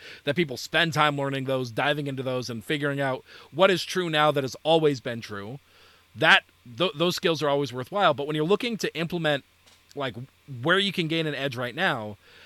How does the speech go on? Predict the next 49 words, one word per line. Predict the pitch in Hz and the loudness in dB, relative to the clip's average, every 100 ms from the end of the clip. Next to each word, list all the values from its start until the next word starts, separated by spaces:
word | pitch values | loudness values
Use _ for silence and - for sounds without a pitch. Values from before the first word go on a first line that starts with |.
| - - | -10 4
I | |
don't | 190 320 | 4 6
know | 339 | 2
if | 277 | 2
there's | 233 190 | 4 4
a | 165 | 2
better | 139 160 151 | 4 4 4
way | 139 180 151 131 | 4 4 2 0
than | 123 143 139 127 | 0 0 0 -4
surrounding | - 156 143 151 185 185 | -6 -4 0 2 0 0
yourself | 160 - 143 131 | -2 0 0 0
with | 127 | -2
other | 135 151 | -2 -2
people | 151 139 | -4 -6
who | 127 131 | -6 -8
are | |
putting | 110 165 180 | -8 -6 -6
this | 180 156 | -6 -4
stuff | 156 139 | -4 -4
into | 147 | -6
practice, | 123 113 - 113 117 - - - - | -6 -8 -10 -14 -14 -16 -20 -16 -6
that | 143 | -4
are | |
learning | 127 139 180 185 | 0 0 2 2
in | 170 | 0
the | 147 | -2
field, | 131 120 123 | -2 -4 -4
and | 131 | -4
that | 131 | -4
are | 123 | -6
sharing | - 160 170 175 | -4 0 0 0
what | 160 | -2
they're | 143 | -6
seeing | - 143 139 | -6 -6 -6
from | 123 143 139 | -4 -4 -4
the | 131 | -4
front | 135 127 | -6 -8
lines | 123 123 120 113 - - - _ | -6 -6 -6 -6 -10 -14 -20 _
of | 143 120 | -2 0
the | 120 | 0
battle | 123 120 101 92 - | 0 0 -2 -6 -6
of | 123 | -4
putting | 147 135 123 | 0 0 0
this | 117 | -6
stuff | - 107 | -6 -8
into | 110 | -8
practice, | 107 208 175 - - | -2 0 0 -4 -12
right? | 117 135 | -6 -6
People | - 143 135 120 | -4 -6 -4 -6